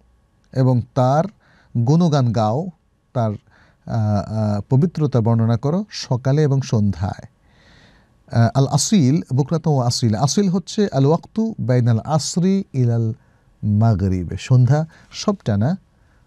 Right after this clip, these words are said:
আসর এবং মাগরিবের টাইমটা। এখানে আসিলা বলে সেদিকে ইঙ্গিত করা হয়েছে। আর এছাড়া নবী সাল্লাল্লাহু আলাইহি সাল্লাম বলেছেন, "ওয়াসাব্বিহ বিহামদি রাব্বিকা বিল আশিয়্যি ওয়াল ইবকার।" আর তোমার রবের,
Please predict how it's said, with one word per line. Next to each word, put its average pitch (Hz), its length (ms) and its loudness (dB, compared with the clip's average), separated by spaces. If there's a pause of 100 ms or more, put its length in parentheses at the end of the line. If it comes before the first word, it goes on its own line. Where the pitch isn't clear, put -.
(360)
আসর 131 240 0
এবং 110 200 0
মাগরিবের 95 420 -2
টাইমটা। 90 320 -6
এখানে 120 240 0
আসিলা 143 500 0
বলে 110 240 -2
সেদিকে 110 440 -4
ইঙ্গিত 107 220 0
করা 151 180 0
হয়েছে। 170 300 2 (640)
আর 117 220 2
এছাড়া 190 280 2
নবী 180 180 2
সাল্লাল্লাহু 180 120 -2
আলাইহি 185 140 0
সাল্লাম 180 240 2
বলেছেন, 190 440 0 (180)
"ওয়াসাব্বিহ 190 540 0 (140)
বিহামদি 160 440 0
রাব্বিকা 180 400 -2
বিল 151 200 0
আশিয়্যি 180 440 -2
ওয়াল 202 200 2
ইবকার।" 165 400 0 (580)
আর - 140 -2 (120)
তোমার 139 280 2
রবের, 117 440 2